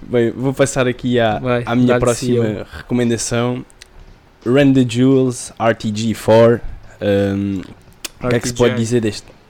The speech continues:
Speaker 1: R T J four? Uh, o que é que se pode dizer deste álbum? É, é, é a junção de dois, dois colossos.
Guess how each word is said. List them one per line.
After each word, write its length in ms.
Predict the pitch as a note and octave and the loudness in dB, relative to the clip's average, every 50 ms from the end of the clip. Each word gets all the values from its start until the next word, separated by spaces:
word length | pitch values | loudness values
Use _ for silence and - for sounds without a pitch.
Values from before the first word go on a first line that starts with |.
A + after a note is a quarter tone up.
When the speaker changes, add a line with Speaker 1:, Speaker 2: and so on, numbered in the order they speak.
| - - | -10 -4
Speaker 1:
R 140 | A2+ A#2 A#2+ | -2 -2 -2
T 160 | - - A2+ | -2 -6 -8
J 440 | A2 G#2 A2 A#2 A#2 A2+ G#2+ G#2 - - | -6 -4 -2 0 0 0 0 -2 -6 -10
four? 380 | - - - G#2+ G#2 G#2+ A2 A#2+ | -12 -4 2 2 4 4 2 0
Uh, 840 | - - - - - - - - - - - - G#2+ A2 G#2+ A2 | -2 -8 -12 -14 -12 -12 -10 -10 -12 -12 -4 0 2 4 4 4
o 60 | A2 - | 4 2
que 100 | - - | -2 -4
é 20 | |
que 60 | - | -6
se 80 | - - | -2 2
pode 160 | C#3+ C3+ C3 | 4 4 4
dizer 180 | A#2+ A#2 B2+ B2 | 4 2 2 2
deste 300 | A#2+ A#2+ A#2 - - G2+ | 2 2 0 0 -2 -2
álbum? 240 | G2 G2 F#2+ F#2+ G2+ | -2 -2 -4 -6 -4
É, 760 | F#2+ A2 A2+ A2+ A#2 A#2 A#2 A#2 A#2 A#2 A#2 A2+ A#2 A#2 A2+ A2+ A2+ A2+ C3+ D#3+ - _ _ _ - - | 0 2 4 4 6 6 6 4 4 4 4 2 2 0 -2 -4 -4 -6 -10 -14 -18 _ _ _ -20 -10
é, 420 | - - - D#3+ - - F2+ G#2 A2 | -2 0 0 0 0 -2 -2 -2 -2
é 40 | |
a 40 | A#2+ | 0
junção 420 | A#2+ B2 C3 C3 - - C#3 C3 B2 | 0 0 -2 -2 0 0 0 0 0
de 100 | A#2 A2+ | 0 0
dois, 360 | A2 A#2+ A#2+ A#2+ A#2 A2+ - | 0 2 2 2 0 -2 -4
dois 240 | A2 G#2+ A2+ A2+ - | -2 -2 -2 -2 -2
colossos. 560 | - - B2 B2+ C#3 D#3 - - - - | -2 0 0 2 0 0 -2 -6 -14 -18